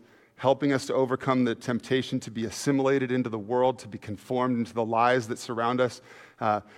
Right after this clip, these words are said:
the temptation to not be different than anybody around us, to just blend in so that life is less, uh, of, less difficult for us.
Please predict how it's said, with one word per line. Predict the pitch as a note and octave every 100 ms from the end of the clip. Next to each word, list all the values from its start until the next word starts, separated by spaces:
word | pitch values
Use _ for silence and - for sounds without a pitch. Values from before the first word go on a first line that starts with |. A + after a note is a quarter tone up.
| - -
the | B2
temptation | - C#3+ - C#3+ C3+ C3+
to | B2
not | B2 C3+
be | C3+
different | A2+ B2+ C3 D3+ B2
than | B2+
anybody | B2+ B2+ C3+
around | B2 C3 C3
us, | B2+
to | -
just | A2+ A2+ -
blend | B2+ C3+ C#3 B2+
in | C3+ C3+
so | C3+
that | A#2 A2+ - - -
life | A#2+ C3 C3
is | C3 G2+
less, | A#2+ B2+ - - - - - _ -
uh, | - - - - -
of, | B2 A2 _ _ - - _ _ _ C3+
less | C3 -
difficult | C3+ - - C3
for | - C3+ C3
us. | C3 -